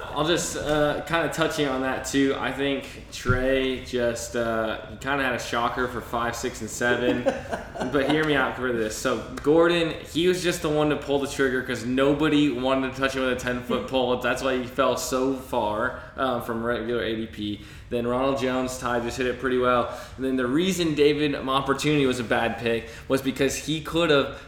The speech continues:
Speaker 1: taken Will behind the woodshed, put his penis inside of him, and got every
Speaker 2: Whoa.
Speaker 1: single pick for the next five rounds just so Will could get David Opportunity. <laughs> Will offered it to me, but then, uh,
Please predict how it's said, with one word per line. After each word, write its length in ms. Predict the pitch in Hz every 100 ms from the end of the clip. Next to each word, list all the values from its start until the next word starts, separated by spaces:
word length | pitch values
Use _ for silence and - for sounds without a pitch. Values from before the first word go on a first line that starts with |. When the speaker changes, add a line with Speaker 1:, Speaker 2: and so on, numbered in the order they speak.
| -
Speaker 1:
taken 500 | - 160 175 190 175
Will 220 | 156 147
behind 420 | 131 127 127 147
the 60 | 156
woodshed, 680 | 135 131 120 - 110 107 101 - - -
put 140 | 170
his 80 | 196
penis 320 | 190 175 160
inside 320 | 143 143 127
of 100 | 123
him, 140 | 123 120 - -
and 60 |
got 240 | 139 151 -
every 240 | - 214
Speaker 2:
Whoa. 60 | -
Speaker 1:
single 240 | 208 202
pick 300 | - 196 165
for 80 | 165
the 60 | 160
next 180 | 160
five 400 | - 165 185 214
rounds 380 | 190 175 156 - -
just 380 | - 165 185 -
so 140 | 185
Will 240 | 151 151 151
could 260 | - 143 131
get 260 | 135 127
David 260 | 127 123 120
Opportunity. 720 | 120 123 - 131 110 95 92
<laughs> 60 | - - -
Will 460 | 135 135 143 190 190
offered 420 | 147 180 180 160
it 140 | 147
to 100 | 151
me, 320 | 147 165 143
but 240 | 139 131 127
then, 220 | 135 135
uh, 480 | 123 135 127 123